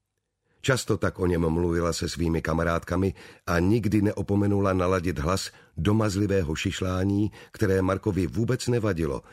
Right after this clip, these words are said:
protože za ním cítil ochrannou něhu. Sestra si z něj sice utahovala, ale byla jeho Obelix.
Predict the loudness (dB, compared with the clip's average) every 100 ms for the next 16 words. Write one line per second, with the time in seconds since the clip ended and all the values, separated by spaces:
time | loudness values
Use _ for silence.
0 | -20 _ _ -6 -4 -2 0 0 0 0
1 | -2 -4 -4 -2 -2 -4 _ -4 -2 0
2 | 0 0 0 0 0 -4 -10 -18 _ _
3 | _ _ _ _ _ _ _ _ _ _
4 | -6 0 0 0 -2 0 -2 0 -2 -2
5 | -4 -6 -4 -2 -2 0 0 -2 -4 -6
6 | -4 -2 -2 0 0 0 -2 -2 -4 -6
7 | _ -6 -4 -6 -10 -14 -12 -12